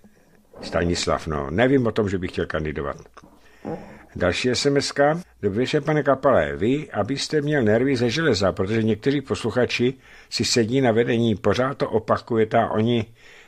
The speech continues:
neví nic. Přeju vám pevné nervy. Přeju vám na vašem rádiu hodně zdraví.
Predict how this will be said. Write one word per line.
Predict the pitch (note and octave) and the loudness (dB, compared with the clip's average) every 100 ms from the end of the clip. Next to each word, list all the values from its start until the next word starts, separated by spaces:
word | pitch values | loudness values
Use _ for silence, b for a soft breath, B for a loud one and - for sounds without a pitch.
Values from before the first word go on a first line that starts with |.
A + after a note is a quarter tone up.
| - | -2
neví | F2+ G2+ G#2 C3 | 2 2 2 2
nic. | A2+ G#2 A2 - | 2 2 0 -2
Přeju | - A2 A2 | -2 0 2
vám | B2 A2 | 0 0
pevné | A2+ A#2+ A#2 | 0 2 2
nervy. | G#2 G#2+ F#2+ D2+ | 2 2 2 -2
Přeju | - G#2 G2+ | -4 0 2
vám | A#2 B2+ C3 | 4 4 2
na | A#2 | 0
vašem | A#2+ A#2+ - G#2+ | 0 -4 -2 2
rádiu | F#2 F#2+ G#2 A2+ | 4 4 2 2
hodně | G#2+ G#2+ F#2 | 2 2 0
zdraví. | G2 G2+ F2 D#2 | 2 2 0 -4